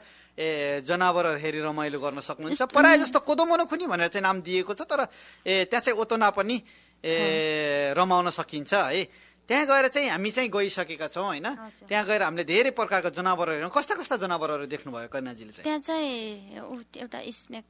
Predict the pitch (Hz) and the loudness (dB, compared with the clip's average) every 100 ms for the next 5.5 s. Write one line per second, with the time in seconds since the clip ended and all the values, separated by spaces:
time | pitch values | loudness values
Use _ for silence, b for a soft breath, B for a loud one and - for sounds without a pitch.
0 | _ - - 247 226 220 - 220 254 381 | _ -20 -8 -6 -6 -10 -8 -2 4 6
1 | 294 202 196 131 b b b - 202 202 | 6 4 4 -2 b b b -8 -6 -6
2 | 202 214 247 233 226 196 202 226 370 _ | 0 2 4 4 2 -2 -6 -8 -10 _
3 | _ _ - 262 254 330 392 427 294 254 | _ _ 2 4 6 6 6 4 4 6
4 | 247 269 285 262 220 180 _ _ 160 151 | 8 6 4 4 2 0 _ _ -4 -2
5 | 147 147 156 185 | -2 -4 -2 -2